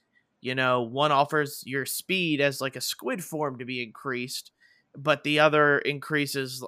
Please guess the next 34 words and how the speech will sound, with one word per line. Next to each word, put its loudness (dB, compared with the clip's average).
uh, 2
you -6
know, -4
the, -6
the -6
damage -2
or -12
the -12
amount -6
of -14
damage -10
you -16
can -20
take -14
in. -10
So -10
there's 0
a 2
lot 8
of -2
strategy 0
in 0
it, 0
which -2
I 0
believe -8
does -8
a -12
decent -8
amount -2
of -8
different -8
play -6
styles. 2